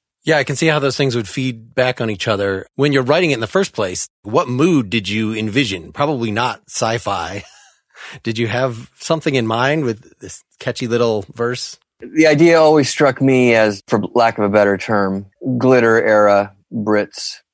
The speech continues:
Speaker 2: It just seemed like it was in the spirit of the Spiders from Mars era of British glitter pop,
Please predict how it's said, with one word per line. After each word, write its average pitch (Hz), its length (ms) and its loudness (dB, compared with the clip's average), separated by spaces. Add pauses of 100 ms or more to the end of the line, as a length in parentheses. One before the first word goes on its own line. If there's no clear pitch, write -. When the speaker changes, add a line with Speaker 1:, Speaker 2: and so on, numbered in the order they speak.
(160)
Speaker 2:
It 113 180 0
just 104 260 -4
seemed 98 480 -4 (140)
like 104 300 0
it 104 160 -2
was 98 240 -4
in 107 140 -4
the 101 80 -4
spirit 98 560 -2
of 92 400 -8 (180)
the 110 120 0
Spiders 98 800 -4 (340)
from 101 160 -6
Mars 92 480 -6 (100)
era 95 500 -2
of 92 300 -12 (100)
British 98 600 -4 (160)
glitter 98 300 -6
pop, 92 360 -4